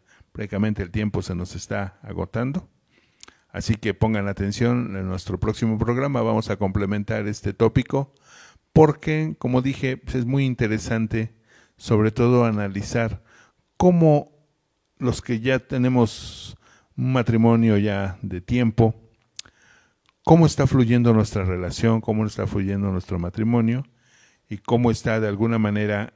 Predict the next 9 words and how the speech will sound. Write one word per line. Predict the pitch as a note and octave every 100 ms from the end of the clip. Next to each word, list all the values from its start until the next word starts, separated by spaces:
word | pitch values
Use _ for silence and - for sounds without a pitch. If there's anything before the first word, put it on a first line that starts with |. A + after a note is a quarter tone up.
| _
nuestra | G2+ F#2+ - G2+
relación | G2 G2 G2 - A#2 A#2+
cuando | G2+ G2 G2
apenas | F#2 A2 G#2+ G2 - -
iniciamos. | G2+ F#2+ - F2+ E2 - - _ _ _ _ _ _ _
¿De | F#2+
acuerdo? | - C3 D3+ F#3 - _ _ _ _ _ _ _ -
Entonces, | G2+ A#2+ A2+ A2+ G#2 - - - - - _ _ _ _ _
bueno, | G#2+ G2+